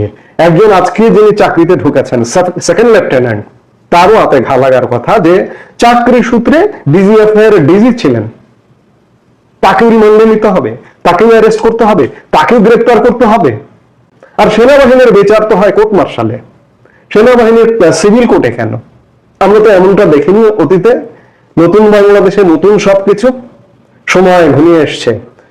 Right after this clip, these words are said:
আন্দোলন, সংগ্রাম, রক্তপাত কিচ্ছু হয়তো হবে না, তার আগেই হয়তো একটা ঘটনা ঘটবে। পরিস্থিতি সেদিকেই যাচ্ছে।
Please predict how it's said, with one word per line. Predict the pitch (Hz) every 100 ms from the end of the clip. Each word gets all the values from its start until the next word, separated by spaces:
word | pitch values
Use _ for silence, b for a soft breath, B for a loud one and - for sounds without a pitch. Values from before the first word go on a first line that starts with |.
| b
আন্দোলন, | 139 170 180 185 185 180 170
সংগ্রাম, | 180 175 170 180 180 180
রক্তপাত | 165 165 - 170 180 180
কিচ্ছু | 202 - 202
হয়তো | 170 135
হবে | 131 123
না, | 113 104 - _ _ _ _ _
তার | 160 160
আগেই | 180 185 208
হয়তো | 180 175
একটা | 156 -
ঘটনা | 123 131 143 135
ঘটবে। | 135 135 175 220 B B
পরিস্থিতি | 147 156 175 - -
সেদিকেই | - 170 180 170 151 139
যাচ্ছে। | 131 -